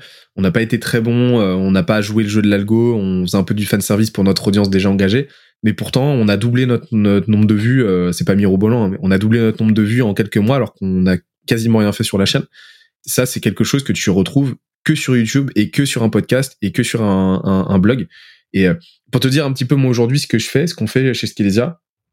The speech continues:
alors, je vais parler que, que de mon, moi, ce que je produis, parce qu'il y a tous les à côté, il y a, il y a, il y a, on est plusieurs à poster sur LinkedIn et tout. Moi, je poste entre dix et, euh, dix et douze fois par semaine en moyenne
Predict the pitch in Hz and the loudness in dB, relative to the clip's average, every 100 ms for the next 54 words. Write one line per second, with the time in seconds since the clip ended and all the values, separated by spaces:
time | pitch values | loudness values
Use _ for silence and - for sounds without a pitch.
0 | - 104 98 110 117 123 - - 123 117 | -4 -2 0 0 0 -2 -6 -6 -2 0
1 | 113 113 117 113 131 - - - 120 135 | 0 0 0 0 0 -2 -6 -2 0 0
2 | 135 95 110 98 - 117 110 107 110 123 | 0 -2 0 -2 0 0 2 0 0 0
3 | 123 127 95 87 92 92 90 92 92 92 | 0 0 -2 -2 -2 0 0 0 0 -2
4 | - - 95 95 - 101 104 92 104 - | -6 -6 -2 0 0 0 0 -2 -4 -2
5 | 104 - 98 101 101 98 143 - - - | -2 2 2 4 2 2 -2 -6 -16 -4
6 | 107 120 123 - 101 - 101 113 123 - | -2 0 -2 -2 -4 -2 -2 0 0 2
7 | 101 98 92 92 92 92 110 123 107 98 | 2 2 2 0 0 0 -2 -2 0 2
8 | 92 92 117 - 117 110 - 107 113 104 | 2 2 0 0 -2 -2 -2 0 2 2
9 | 101 135 | 2 0